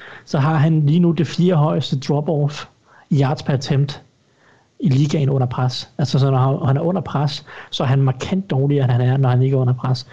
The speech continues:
Vi snakker, han er nede i selskabet med, med nogle af de her Drew Lock, Jared Goff-typer, øh, Nick Mullins, som også virkelig har haft en tendens til at falde lidt sammen under pres.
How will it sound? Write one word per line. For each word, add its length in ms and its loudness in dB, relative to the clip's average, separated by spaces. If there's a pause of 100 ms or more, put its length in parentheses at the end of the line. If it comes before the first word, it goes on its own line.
(220)
Vi 80 0
snakker, 300 2
han 140 2
er 40 2
nede 140 4
i 20 2
selskabet 680 0
med, 240 2
med 120 0
nogle 220 0
af 60 -10
de 100 2
her 160 4
Drew 240 0
Lock, 380 -2
Jared 260 -2
Goff-typer, 640 0 (640)
øh, 240 2
Nick 160 4
Mullins, 640 0
som 200 -2
også 220 0
virkelig 440 0 (340)
har 200 -2
haft 200 -2
en 80 0
tendens 400 -2
til 120 -6
at 220 -6 (120)
falde 300 -2
lidt 140 0
sammen 280 -2
under 120 -2
pres. 380 -6